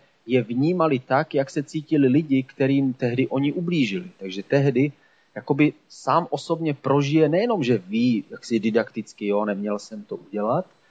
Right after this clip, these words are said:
ale vnímají a cítí, proč vlastně to bylo špatné. Když se potom vrátili, mnozí z těch te-, po téhle zkušenosti říkají, že jejich život už nezůstal stejný, že se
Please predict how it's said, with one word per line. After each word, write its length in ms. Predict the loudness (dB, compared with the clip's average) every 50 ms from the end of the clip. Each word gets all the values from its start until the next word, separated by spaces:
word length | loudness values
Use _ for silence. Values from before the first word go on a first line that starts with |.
| _ -4
ale 240 | 0 0 2 0 0 -4 _ _ _
vnímají 480 | -2 0 2 2 4 2 2 2 2 0
a 60 | -2
cítí, 520 | -4 -6 -8 -8 -8 -6 -4 -4 -4 -4 -6 _ _
proč 380 | -2 -2 0 -2 -2 -4 -6
vlastně 300 | -6 -6 -6 -6 -10 -8
to 100 | -6 -4
bylo 180 | -4 -2 -2 -4
špatné. 480 | -4 -4 -4 -6 -6 -6 _ -18 -16 -12
Když 140 | -12 -10 -8
se 100 | -8 -6
potom 360 | -4 -2 0 0 0 0 -2 -6 -12 -20 _ _ _ _ _
vrátili, 460 | 0 2 2 2 2 2 2 2 2
mnozí 300 | 4 4 2 2 2 -2
z 80 | -2 0
těch 220 | 0 0 0 0
te-, 160 | _ -4 -6
po 160 | -2 -4 -2 0
téhle 260 | 0 2 2 2 2
zkušenosti 640 | 0 -4 -8 -4 0 2 2 2 0 0 0 0 0
říkají, 320 | 0 0 0 0 0 2
že 120 | 2 2 2
jejich 300 | 4 4 2 2 0 0
život 300 | 0 0 0 0 0 -2
už 160 | -8 -10 -6
nezůstal 440 | -4 -4 -4 -4 -4 -4 -6 -6 -6
stejný, 400 | -6 -6 -6 -4 -4 -2 -2 -4
že 80 | -4
se 200 | -4 -6 -6 -8